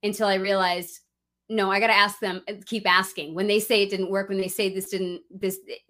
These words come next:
like, they're, they're disappointed in what came out of it or whatever, then I started asking, and I'm like, "Wait, they're not doing any of the stuff that we talked about. Wait, this is not on me at all." And then I started kind of,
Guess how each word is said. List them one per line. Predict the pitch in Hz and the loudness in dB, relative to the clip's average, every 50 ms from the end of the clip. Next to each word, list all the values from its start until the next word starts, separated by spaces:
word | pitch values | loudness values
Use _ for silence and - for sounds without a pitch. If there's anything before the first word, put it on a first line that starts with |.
| 190 185 | -10 -6
like, | 214 185 180 185 - | -6 -6 -4 -2 0
they're, | 202 185 180 180 175 - - _ _ _ - | 0 0 0 0 -2 -6 -12 _ _ _ -12
they're | 214 185 190 180 180 | -4 -2 -2 -2 -2
disappointed | 180 170 - 190 - 208 202 190 185 175 | -4 -8 -10 -6 -4 -2 0 0 0 -2
in | 185 180 | -2 -4
what | 175 180 165 - _ _ - - - _ _ _ - | -4 -4 -6 -8 _ _ -20 -20 -20 _ _ _ -6
came | - 208 196 202 | -2 0 4 6
out | 202 214 214 | 6 6 6
of | 208 196 | 4 2
it | 202 196 | 2 2
or | 190 | 2
whatever, | 185 190 185 180 175 175 | 2 0 0 0 -2 -2
then | 175 202 214 | -2 0 0
I | 226 | 0
started | 220 220 - 208 190 185 180 | 0 -2 -2 -2 -2 -2 2
asking, | 185 208 220 220 - 208 180 | 2 2 2 2 -2 -6 -6
and | 180 175 | -4 -4
I'm | 170 | -4
like, | 175 170 165 185 | -4 -6 -6 -4
"Wait, | 185 196 185 165 | -4 -4 -2 -2
they're | - 214 | 0 0
not | 269 330 240 196 | 2 2 2 0
doing | 196 175 160 151 - 190 | 0 -4 -6 -4 -4 2
any | 233 277 - 330 | 6 8 8 8
of | 302 214 | 8 8
the | 220 226 | 4 0
stuff | - - - - 233 196 185 - - | -2 0 2 4 4 4 2 0 -2
that | 202 190 | -4 -4
we | 190 208 | -6 -4
talked | 196 - 202 175 175 - - | 0 2 2 2 0 -2 -4
about. | 202 185 156 143 151 - 202 | -4 -2 -2 -2 -2 -2 -2
Wait, | 196 196 190 196 | -2 -2 -2 -2
this | 262 294 - | -4 -4 -4
is | 330 226 | -4 -2
not | 220 220 214 240 294 285 | 2 4 6 6 6 6
on | 220 170 165 170 | 4 2 0 -4
me | 165 160 - - | -6 -8 -4 2
at | 190 214 208 - | 2 2 2 2
all." | - 190 208 240 202 160 147 180 190 - - - - - - - - - | 0 0 2 2 2 2 0 -2 -4 -8 -14 -20 -20 -20 -20 -12 -6 -4
And | 214 214 214 | -2 -2 0
then | 208 208 | 0 0
I | 214 208 | -2 -2
started | 214 214 - 233 220 208 202 196 196 - - | -4 -2 -2 -2 -2 0 -2 -6 -8 -8 -6
kind | 226 208 196 196 | -6 -4 -4 -4
of, | 190 185 190 | -6 -8 -10